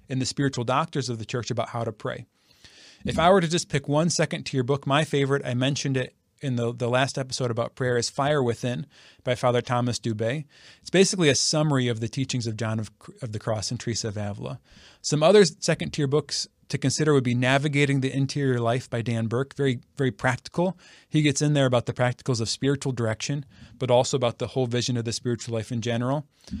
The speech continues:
or The Fulfillment of All Desire by Ralph Martin. These are great second tier books. After going through these and getting a great foundation, right, the foundation in the doctrines of the church, how to pray,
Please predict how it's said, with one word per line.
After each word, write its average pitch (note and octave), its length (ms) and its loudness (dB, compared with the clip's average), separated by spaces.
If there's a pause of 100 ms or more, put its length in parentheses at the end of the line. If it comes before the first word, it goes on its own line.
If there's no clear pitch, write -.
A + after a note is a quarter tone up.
(220)
or C#3+ 140 4
The C3+ 120 2
Fulfillment E3 600 0
of B2 140 -2
All B2+ 160 8
Desire A2 600 -2 (360)
by A2+ 140 -4
Ralph A2 320 -2
Martin. A#2 400 -6 (260)
These A#2+ 140 -2
are B2 60 0
great A2+ 240 -2
second - 340 -6
tier A#2 160 -4
books. - 400 -10 (600)
After G#3 360 2
going F#3+ 300 4
through G3+ 220 4
these C#3 280 6
and C3 140 0
getting C3+ 240 4
a B2 60 2
great C3+ 260 2
foundation, B2 760 0 (600)
right, A2+ 120 -2
the - 80 -4
foundation D3 540 2
in C3+ 100 4
the B2+ 80 4
doctrines C#3+ 460 2
of D#3 100 2
the B2 80 2
church, B2+ 520 -4 (400)
how D3 260 6
to E3+ 80 2
pray, A#2 460 2